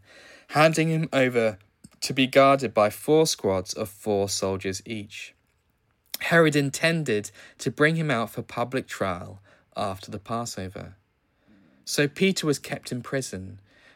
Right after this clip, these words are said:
but the church was fervently praying to God for him. The night before Herod was going to bring Peter to trial,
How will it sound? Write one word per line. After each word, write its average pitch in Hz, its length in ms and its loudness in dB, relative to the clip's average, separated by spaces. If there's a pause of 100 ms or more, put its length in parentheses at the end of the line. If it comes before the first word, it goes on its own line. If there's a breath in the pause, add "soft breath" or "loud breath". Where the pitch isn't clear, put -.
(140 soft breath)
but 110 120 -4
the 113 80 -4
church 170 640 2
was 139 200 0
fervently 151 680 2
praying 131 440 -4
to 123 120 -12
God 92 280 -6
for - 200 -14
him. 87 360 -18 (1200 soft breath)
The 143 80 0
night 160 240 4
before 160 300 2
Herod 143 300 4
was 120 120 -2
going 123 220 0
to 110 100 -4
bring 117 280 2
Peter 110 320 -6
to 101 140 -6
trial, 101 640 -6